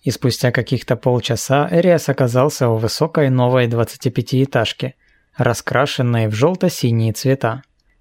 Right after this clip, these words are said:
Он заплатил таксисту, подхватил свой рюкзак и направился в неприметный проулок.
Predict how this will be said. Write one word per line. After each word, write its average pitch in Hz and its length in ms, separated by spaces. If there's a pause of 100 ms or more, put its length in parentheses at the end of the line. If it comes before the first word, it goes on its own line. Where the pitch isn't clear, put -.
Он 120 140
заплатил 131 540
таксисту, 120 680 (280)
подхватил 123 600
свой 123 300
рюкзак 117 460
и 131 40
направился 156 680
в 127 80
неприметный 135 680
проулок. 147 600